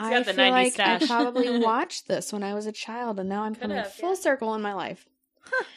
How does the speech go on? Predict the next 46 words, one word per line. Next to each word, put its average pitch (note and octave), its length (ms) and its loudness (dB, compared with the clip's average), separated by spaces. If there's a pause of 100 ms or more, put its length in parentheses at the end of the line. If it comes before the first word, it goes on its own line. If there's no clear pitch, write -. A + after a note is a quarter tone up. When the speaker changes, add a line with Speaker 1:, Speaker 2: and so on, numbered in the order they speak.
(220)
Speaker 1:
look F#4 160 -8
at G#3 160 -2
that. F#3 480 2
Speaker 2:
But A#3+ 160 2
it A#3+ 180 -2
was A3+ 160 -2
also G3+ 280 0
on G3 260 -2
Paranormal G3+ 480 -4
Witness G#3+ 420 -4
in G3 140 -4
two G#3+ 140 -4
thousand F#3+ 280 -2
eleven, F3+ 460 -2
and G3 320 -4
several A#3+ 520 -4
of G#3 140 -4
the G3 120 -6
involved F#3 360 -2
people G3 300 -8
participated, F#3 760 -4
including G3 440 -2
the G#3 80 -4
Speaker 1:
Hmm. C4+ 60 -6
Speaker 2:
police G3+ 260 -4
officers F#3 380 -8
that F#3 160 -10
first F3 220 -12
responded. E3+ 520 -12 (260)
Speaker 1:
Oh, A#3 140 -4
interesting. G#3 460 -12 (320)
Speaker 2:
So B3+ 180 2
one C4 240 2
theory D4+ 260 0
is C4 120 -2
that G3+ 180 -6
Don F#3+ 300 -2
was G3 140 -6
under F#3+ 200 -2
a F#3 60 -2
lot F3 160 -2
of - 80 -8
stress C4+ 340 -4
at C#4 100 -2
the C#4 80 -6
time, C4 840 -2